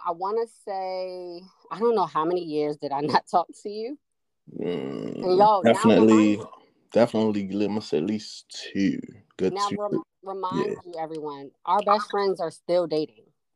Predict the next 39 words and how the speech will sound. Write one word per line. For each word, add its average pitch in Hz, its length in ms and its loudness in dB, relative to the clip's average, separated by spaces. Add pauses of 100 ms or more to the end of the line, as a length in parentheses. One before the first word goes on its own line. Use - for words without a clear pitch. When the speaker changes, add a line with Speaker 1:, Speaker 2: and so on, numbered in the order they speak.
Speaker 2:
Yeah, 82 280 2 (260)
they're 87 200 4
married. 85 360 -2 (560)
Speaker 1:
No, 233 200 6
they 220 160 6
were. 190 300 -2
They, 226 120 -2 (100)
I 202 40 0
don't 302 120 -2
think 285 120 -6
they 247 60 -2
were 226 80 0
married 262 240 -4
at 160 120 -4
that 143 120 -10
point, 139 160 -12
were 208 140 -4
they? 370 140 -12
Speaker 2:
Oh, 113 120 6
no, 113 160 0
no, 110 160 -2
no. 107 140 -2
At 95 80 -2
that 117 140 0
time, 104 280 -4
no. 82 300 -8
No, 95 160 -8
no. 87 80 -6
At 82 80 -6
that 107 160 -2
time, 104 200 -6
they 98 100 -2
weren't 87 220 -6
married. 78 260 -6
Not 82 120 -4
at 82 100 -4
that - 140 -6
time, 64 220 -10
no. 62 200 -10